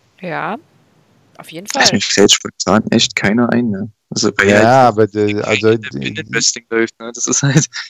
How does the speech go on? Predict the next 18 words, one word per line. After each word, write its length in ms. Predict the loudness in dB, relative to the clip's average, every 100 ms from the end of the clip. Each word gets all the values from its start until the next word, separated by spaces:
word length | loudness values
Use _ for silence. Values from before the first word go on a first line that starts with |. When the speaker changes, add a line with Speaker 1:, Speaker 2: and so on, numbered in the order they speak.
| -10
Speaker 3:
Ja, 60 | 0
ja, 380 | 4 6 8
eben 340 | 6 6 4 4
zumindest 560 | 2 4 6 4 2
keiner, 500 | -10 -2 0 4 4
den, 540 | 4 0 -2 -4 -4 -4
der, 200 | -4 -4
der 260 | 2 4
jetzt 260 | 4 0 0
noch 160 | -4 0
bei 120 | 2
A 40 | 2
E 280 | 0 -2 0
W 320 | 0 2 0
fest 320 | 0 -2 -2
unter 200 | -2 0
Vertrag 480 | 0 -2 0 2 2
stünde. 540 | -2 -4 -2 4 4